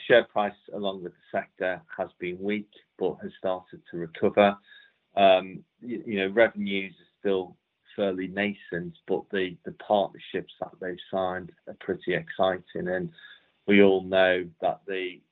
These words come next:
y-, you know, various industries such as maritime, construction, uh, automotive all need to decarbonise.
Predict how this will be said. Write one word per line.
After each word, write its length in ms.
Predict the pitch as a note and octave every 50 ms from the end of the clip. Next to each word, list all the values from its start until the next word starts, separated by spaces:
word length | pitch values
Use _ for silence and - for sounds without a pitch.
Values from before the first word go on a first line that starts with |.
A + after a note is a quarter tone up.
| _ _
y-, 160 | - G#2+ G2+ E2 D#2+ E2 E2 - G#2
you 80 | A#2 F#2+
know, 160 | F#2 F2+ F2+ E2+
various 440 | - G2 F#2+ F#2 F2+ F#2 F2+ F2 - - -
industries 680 | F#2 F#2 F#2 F2 F2 - - - - F#2 F2+ F#2 F2+ - - -
such 180 | E2 - - - -
as 180 | F#2 F2+ F2 F2 _ _ _ _ - - - _ _ _ -
maritime, 720 | F#2+ G2 F#2+ F#2+ F#2 F2+ - - - F#2 F#2+ F#2 F#2 F#2 F2+ E2+ -
construction, 1000 | - F#2 E2+ - - - G2+ E2+ - - - - G2 F#2+ F#2 F#2 F#2+ F#2+ F2 E2+ - _ - -
uh, 260 | F#2 F2+ F2 F2 E2+ E2 - -
automotive 840 | G#2+ G2+ G2+ - - F#2 F#2 F#2+ F#2+ F#2 F2+ - - F#2 F2 E2
all 220 | F#2 F#2 F#2 F#2 F2+
need 200 | G2 F#2+ F#2 - -
to 60 | F#2+
decarbonise. 840 | E2 - F2+ - - F#2+ F#2 F#2+ F#2 G2 F#2 G2+ G2+ G#2+ G#2+ A2 G#2+